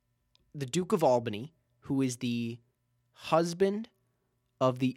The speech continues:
eldest, which in this case, in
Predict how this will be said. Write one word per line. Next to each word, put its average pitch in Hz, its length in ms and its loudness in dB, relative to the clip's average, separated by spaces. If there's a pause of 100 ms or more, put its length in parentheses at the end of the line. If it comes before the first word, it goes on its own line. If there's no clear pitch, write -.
eldest, 117 640 -4 (220)
which 139 380 -2
in 131 180 -2
this - 460 -2 (180)
case, - 560 -4 (140)
in 135 260 -2